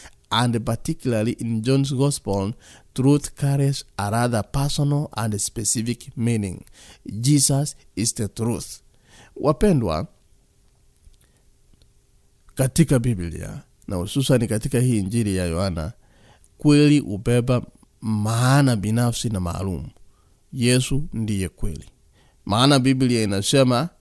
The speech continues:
mstari wa sita, Yohana kumi na nne, Yesu akamwambia, "Mimi ndimi njia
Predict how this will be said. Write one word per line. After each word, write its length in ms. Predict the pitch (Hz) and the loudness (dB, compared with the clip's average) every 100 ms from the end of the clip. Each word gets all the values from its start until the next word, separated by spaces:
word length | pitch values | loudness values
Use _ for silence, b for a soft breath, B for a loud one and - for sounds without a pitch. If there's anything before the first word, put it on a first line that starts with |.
| b b b b 71 | b b b b -8
mstari 420 | 80 87 - 104 95 | -6 -6 -4 -2 -2
wa 220 | 87 90 | -2 -2
sita, 440 | - 131 143 151 - - - - | -2 -2 0 -2 -6 -18 -18 -10
Yohana 340 | 85 101 101 | -4 -2 -2
kumi 220 | 104 90 | -4 -4
na 180 | 82 101 | -2 0
nne, 240 | 131 160 190 b b b | 0 0 -4 b b b
Yesu 280 | 120 127 120 | -2 0 0
akamwambia, 680 | 104 90 90 92 98 98 - b b b - | -2 -2 -2 -2 -2 -4 -6 b b b -6
"Mimi 600 | 113 151 190 196 202 220 - | 2 6 6 4 2 -2 -8
ndimi 420 | 117 131 131 113 | -2 2 4 2
njia 440 | 101 110 98 - | 0 -2 -4 -6